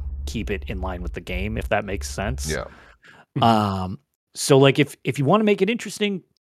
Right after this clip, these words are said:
Speaker 1: go all out, make it interesting, make it whacked out, like, "Okay, this is super broken," or whatever, and then fine tune it later. A-, a-, and as opposed to it comes out and it's, it just gets dunked on 'cause everybody's like, "Well, this sucks. Like, this is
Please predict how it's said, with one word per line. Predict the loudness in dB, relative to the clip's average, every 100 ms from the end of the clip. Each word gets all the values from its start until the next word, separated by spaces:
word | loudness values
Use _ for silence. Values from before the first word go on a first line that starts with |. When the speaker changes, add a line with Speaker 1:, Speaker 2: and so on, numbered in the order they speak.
| _ _ _ _ -12 2
Speaker 1:
go | 8 10
all | 12 12
out, | 8 6
make | 0 2
it |
interesting, | 2 2 -2 0 -2 0
make | -2
it | -2
whacked | 0 0 2 2
out, | 4 2 -4
like, | -8 -8 -4
"Okay, | -2 0 -2
this | -2 -8
is |
super | -6 -4 -4 -4 -6 -6
broken," | -2 -2 -2 -6 -6
or | -8
whatever, | -2 0 2 0 -4 -6 -12 -12 -10 -10 -12 -14 -14 -8
and | 4
then | 6 6
fine | 4 4 4
tune | 2 -4
it | -4 -6
later. | -2 0 0 -2 -6 -8 -8 -8 -10 -12 -2 4
A-, | 6 6 2
a-, | -2 -2 -4
and | -4 -4 -2
as | 0 0
opposed | 2 0 2
to | -2
it | -2
comes | -2 2
out | 4 4 2
and | -2
it's, | -6 -6 -12 -14 -16 -14 -10 -2
it | 0
just | 2 4
gets | 4
dunked | 4 0 0
on | -2
'cause | -4
everybody's | -4 -4 -6
like, | -6
"Well, | -8
this | -8
sucks. | -8 -8 -10 -12
Like, | -12 -12
this | -12 -12
is | -14 -14 -16 -16